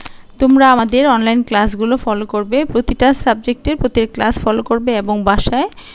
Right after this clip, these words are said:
চর্চা করবে। তো আজকে intermediate second ইয়ারের অর্থনীতি প্রথম পত্রের class পরিচালনায় আছি আমি মোর্শেদা আক্তার,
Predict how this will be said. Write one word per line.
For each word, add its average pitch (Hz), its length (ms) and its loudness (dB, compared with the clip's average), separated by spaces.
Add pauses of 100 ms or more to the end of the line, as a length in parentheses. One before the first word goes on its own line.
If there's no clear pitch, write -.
(180)
চর্চা 220 340 -2
করবে। 180 440 -6 (1600)
তো 208 160 -4
আজকে 277 580 0
intermediate 262 460 -2
second 247 400 0
ইয়ারের 202 280 -2
অর্থনীতি 226 420 -2
প্রথম 226 360 -2
পত্রের 277 420 -4
class 220 400 -4
পরিচালনায় 220 460 -4
আছি 208 300 -4
আমি 214 260 -4
মোর্শেদা 214 500 -4
আক্তার, 262 360 -2